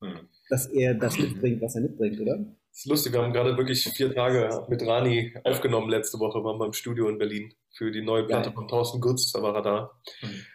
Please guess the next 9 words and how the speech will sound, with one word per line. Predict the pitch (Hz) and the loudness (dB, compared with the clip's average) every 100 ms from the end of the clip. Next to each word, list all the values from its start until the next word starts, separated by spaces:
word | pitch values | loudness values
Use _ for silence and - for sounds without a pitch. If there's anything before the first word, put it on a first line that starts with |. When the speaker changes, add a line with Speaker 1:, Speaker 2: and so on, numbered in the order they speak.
| _ | _
Speaker 3:
Und | - 127 | 0 2
sind | 135 143 | 2 2
mal | 135 135 | 2 2
wieder | 151 147 131 | 4 4 2
wirklich | 131 131 | 2 0
in | 135 | 2
den | 127 135 131 | 2 2 0
Genuss | 127 139 143 143 - | 2 2 2 -2 -4
gekommen, | 127 113 110 | -2 -2 -2